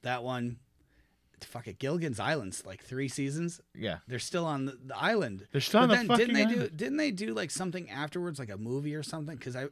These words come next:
Speaker 1: or, or, 'cause I remember watching an episode where they get saved, and was that either a ma-, was that a dream?
Speaker 2: I don't know,
Speaker 1: Or was
Speaker 2: 'cause
Speaker 1: that a
Speaker 2: it,
Speaker 1: movie afterwards?
Speaker 2: it was a bunch of fucking fake outs with that show. Um, I don't
Speaker 1: I think
Speaker 2: remember.
Speaker 1: it might
Speaker 2: I
Speaker 1: have been.
Speaker 2: remember Gilligan's Island, but I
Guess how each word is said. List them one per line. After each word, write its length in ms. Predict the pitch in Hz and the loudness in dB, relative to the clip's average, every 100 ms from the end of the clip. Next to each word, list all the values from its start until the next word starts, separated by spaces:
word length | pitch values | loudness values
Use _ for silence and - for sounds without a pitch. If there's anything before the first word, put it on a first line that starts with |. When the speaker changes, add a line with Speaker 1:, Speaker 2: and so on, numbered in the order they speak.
| - | -6
Speaker 1:
or, 220 | 147 175 - | -4 -4 -4
or, 220 | 160 147 - - | -6 -6 -12 -10
'cause 180 | - 185 - | -2 -2 0
I 120 | 180 | 2
remember 260 | 233 269 240 | 2 2 0
watching 360 | 208 208 - 180 | 2 0 0 -2
an 60 | |
episode 320 | 170 160 165 | -4 -4 -4
where 140 | 143 139 | -2 0
they 80 | 139 | -2
get 140 | 127 | -4
saved, 540 | - - 185 113 95 - - | -6 -4 -2 -2 -6 -10 -8
and 160 | 120 | -6
was 140 | 117 123 | -4 -2
that 120 | 202 | 0
either 220 | 240 160 | 0 -2
a 40 | 117 | -2
ma-, 100 | 120 | -6
was 140 | 127 123 | -6 -6
that 120 | 202 | -4
a 60 | 160 | -4
dream? 460 | 107 120 170 269 311 _ _ _ - | -6 -6 -4 -4 -6 _ _ _ -4
Speaker 2:
I 100 | 156 | 2
don't 220 | 180 180 | 4 4
know, 200 | 156 165 | 8 10
Speaker 1:
Or 80 | 147 | 10
was 100 | 131 | 8
Speaker 2:
'cause 120 | 147 | 6
Speaker 1:
that 80 | 143 | 4
a 40 | 165 | 4
Speaker 2:
it, 40 | |
Speaker 1:
movie 360 | 175 180 165 131 | 4 4 4 0
afterwards? 440 | 151 175 135 120 | -2 -4 -2 6
Speaker 2:
it 40 | 160 | 8
was 120 | 165 | 10
a 60 | |
bunch 220 | 151 170 160 | 8 8 6
of 100 | 131 | 4
fucking 280 | 165 - | 2 4
fake 340 | 131 - 151 147 | 2 4 4 6
outs 220 | 131 - | 4 4
with 160 | 120 - | 0 4
that 180 | 110 | 2
show. 380 | - 120 107 92 - - - - - | 4 4 4 2 -4 -20 -20 -6 4
Um, 460 | 135 131 127 117 - _ _ - | 6 8 4 2 -8 _ _ -4
I 120 | 143 120 _ | -2 -2 _
don't 300 | 160 156 160 | 4 6 4
Speaker 1:
I 40 | - | -4
think 100 | 123 | -4
Speaker 2:
remember. 380 | 135 139 135 110 104 | 0 4 4 2 2
Speaker 1:
it 60 | |
might 60 | 131 | 4
Speaker 2:
I 20 | |
Speaker 1:
have 60 | 156 | 6
been. 80 | 185 | 6
Speaker 2:
remember 300 | 240 269 240 | 6 4 4
Gilligan's 480 | 143 135 113 110 98 | 4 4 2 0 -2
Island, 320 | 90 90 101 | 0 0 0
but 160 | - - | -2 0
I 160 | 120 | 0